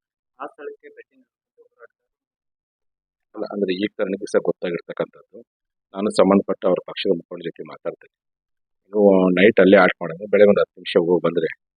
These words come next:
Speaker 2: ಆ, ಅವ್ರಿಗೆ ಪರಿಚಯ ಆಗುತ್ತೆ ಅನ್ನೋ ಉದ್ದೇಶಕ್ಕೋಸ್ಕರ ನಾನು ಸಹ ಆ ಪಕ್ಷದ ಮುಖಂಡರಿಗೆ ಈ ಬಗ್ಗೆ ಮನವರಿಕೆ ಮಾಡ್ಕೊಳ್ತೀನಿ.
Speaker 1: ಪಂಚಮಸಾಲಿ ಮಹೋತ್ಸವ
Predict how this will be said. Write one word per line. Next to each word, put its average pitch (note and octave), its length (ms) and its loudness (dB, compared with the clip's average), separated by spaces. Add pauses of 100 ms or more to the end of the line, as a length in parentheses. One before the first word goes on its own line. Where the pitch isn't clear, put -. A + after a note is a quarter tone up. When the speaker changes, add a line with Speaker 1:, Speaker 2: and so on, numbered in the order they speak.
(360)
Speaker 2:
ಆ, - 60 -20 (140)
ಅವ್ರಿಗೆ G#2+ 260 4
ಪರಿಚಯ - 280 2
ಆಗುತ್ತೆ F2+ 300 4
ಅನ್ನೋ F2 120 -8
ಉದ್ದೇಶಕ್ಕೋಸ್ಕರ - 560 -14 (100)
ನಾನು E3+ 160 -6
ಸಹ F3+ 200 -4 (560)
ಆ F2+ 120 -12
ಪಕ್ಷದ G2 300 2 (120)
ಮುಖಂಡರಿಗೆ F2 420 -8
ಈ E2 120 -6
ಬಗ್ಗೆ E2+ 180 -4
ಮನವರಿಕೆ E2 400 0
ಮಾಡ್ಕೊಳ್ತೀನಿ. - 340 -18 (1000)
Speaker 1:
ಪಂಚಮಸಾಲಿ B3+ 420 -20
ಮಹೋತ್ಸವ - 280 -20